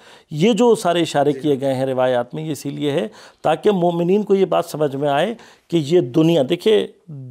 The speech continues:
Speaker 1: جس چیز سے دین ہمیں روکتا ہے اور منع کرتا ہے وہ یہ کیفیت ہے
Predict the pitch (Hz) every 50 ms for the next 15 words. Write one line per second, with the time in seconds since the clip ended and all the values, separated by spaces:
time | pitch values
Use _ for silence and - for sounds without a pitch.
0 | 120 117 117 117 170 190 160 - - 180 190 214 - - - - 185 156 135 117
1 | 139 160 190 214 208 175 165 185 185 156 143 156 151 151 - - 208 208 196 165
2 | 170 175 160 143 143 147 139 139 139 - 131 123 - 139 131 123 127 135 131 143
3 | 139 135 135 131 - 139 131 - - 147 143 - 160 170 220